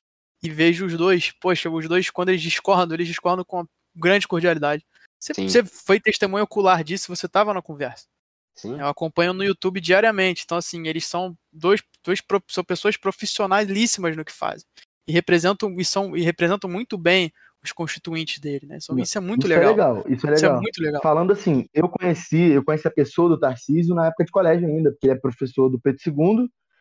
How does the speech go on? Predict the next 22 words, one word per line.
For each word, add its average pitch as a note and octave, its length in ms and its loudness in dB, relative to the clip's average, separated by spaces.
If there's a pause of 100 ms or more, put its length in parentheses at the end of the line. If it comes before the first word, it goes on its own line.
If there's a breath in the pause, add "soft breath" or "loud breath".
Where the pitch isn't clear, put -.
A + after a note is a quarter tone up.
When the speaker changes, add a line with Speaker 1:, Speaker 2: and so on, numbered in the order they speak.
(120)
Speaker 3:
e E3 180 6
é D#3 100 6
muito D#3+ 240 -4
ativo F3+ 320 2
na E3+ 80 2
política, E3 420 0
et C3 100 -4
cetera. A#2+ 360 2
Ele, D3+ 120 6
inclusive, D#3 340 2 (260)
nós D#3+ 160 0
levamos E3+ 440 2
ele E3+ 140 6
pra E3+ 120 0
um E3+ 80 4
debate D#3 420 0
lá C#3+ 60 2
no D3+ 80 0
colégio, C#3 340 2
né? B2 220 0
Porque A#2+ 220 -2
já, C3+ 380 4